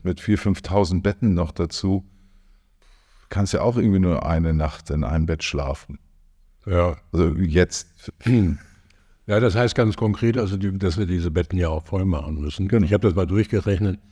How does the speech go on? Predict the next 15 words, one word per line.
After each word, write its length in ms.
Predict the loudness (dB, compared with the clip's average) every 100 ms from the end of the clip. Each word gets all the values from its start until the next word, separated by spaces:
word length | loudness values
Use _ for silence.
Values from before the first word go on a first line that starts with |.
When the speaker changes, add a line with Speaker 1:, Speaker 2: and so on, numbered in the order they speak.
| _ _ _ -12
Speaker 2:
Äh, 320 | 0 2 4 2
ähm, 1000 | 0 -2 -2 0 2 2 0 -2 -6 -8
ein 300 | -4 -2 0
Prozent 480 | -2 -2 0 0 2
Wachstum 840 | 0 -2 -8 0 2 2 0 0
im 320 | 0 0 -2
Tourismus 600 | -2 -2 -2 0 -2 -2
würde 220 | -2 -2
hun-, 220 | 0 0 -2
äh, 160 | -2
s-, 180 | -2 -2
äh, 300 | -2 -2 -2
siebenhundertfünfzig 1000 | 2 2 4 2 2 2 0 0 -4 -4
Betten 340 | -2 -2 -2 -4
füllen. 480 | -4 -4 -4 -8